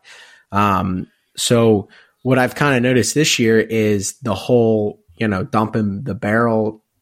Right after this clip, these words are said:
thing, an idea that, that kinda worked. He's still using his body the same way where he kind of swings before his front foot hits the ground,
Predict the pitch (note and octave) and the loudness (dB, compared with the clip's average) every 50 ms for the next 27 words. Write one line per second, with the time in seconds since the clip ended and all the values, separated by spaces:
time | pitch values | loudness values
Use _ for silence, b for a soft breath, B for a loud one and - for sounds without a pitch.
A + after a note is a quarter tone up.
0 | _ _ _ _ - - D3 C#3+ B2 A2 G#2+ G#2+ A2 A2 A2 - G#2+ F#2+ G#2 G#2 | _ _ _ _ 2 2 4 4 4 2 0 0 -2 -4 -6 -8 -8 -6 -6 -6
1 | G2+ F#2 F#2+ A2 - B2+ C3+ C3 A#2+ A2 G#2+ G2+ G2+ G2 G2 - - B B B | -6 -8 -6 -4 0 2 4 4 4 2 2 0 0 -2 -2 -4 -6 B B B
2 | B B B G2+ F2+ E2 - - A#2 A2+ G#2 G2 F#2 G#2 A#2+ C3 B2+ - - - | B B B -8 -8 -6 -4 -2 -2 -2 0 -2 -2 -2 -2 -2 -2 -4 -6 -8
3 | G2+ A2 G#2 - - - D#3 D3 C#3 B2 A2+ B2 B2 B2 A#2 B2+ A#2+ A2 G#2 F#2+ | -6 -4 -4 -2 0 2 4 4 4 4 4 2 2 2 2 0 -2 -2 -4 -6
4 | - - G2 G2+ A2 A2+ A2 A2 G#2 G#2+ G2 - - A2 A2 G#2+ G#2 G#2+ A2 G#2+ | -6 -4 -2 -2 0 0 0 -2 -2 -4 -4 -6 -6 -6 -6 -6 -6 -6 -6 -4
5 | G#2+ G#2+ G#2 G#2+ G#2+ G2+ G2+ G2+ F#2+ - - A2+ A2+ A2 G2 - - - - G#2+ | -4 -4 -4 -4 -4 -6 -6 -8 -10 -10 -10 -8 -6 -6 -6 -8 -8 -10 -8 -6
6 | G#2+ G#2+ G#2+ A2 G#2 G#2 - - G2 G#2 - - A2+ A2+ A2 G#2 G#2 A2 G#2 G#2 | -4 -4 -2 -2 -4 -6 -8 -10 -10 -10 -8 -6 -4 -4 -4 -4 -4 -4 -6 -4
7 | G2+ G2+ - - B B B B B B - A2 A2 A2 - - - - A2 G#2+ | -4 -6 -8 -12 B B B B B B -4 -2 -2 -2 -4 -6 -6 -6 -4 -4
8 | - - G#2+ A2 - - - - G2+ G2 - F#2+ F#2 G#2 A2 G#2+ G#2+ A2 A2 G#2+ | -4 -4 -6 -6 -6 -6 -6 -6 -6 -6 -4 -2 0 2 2 2 2 0 0 -2
9 | G2+ - | -4 -6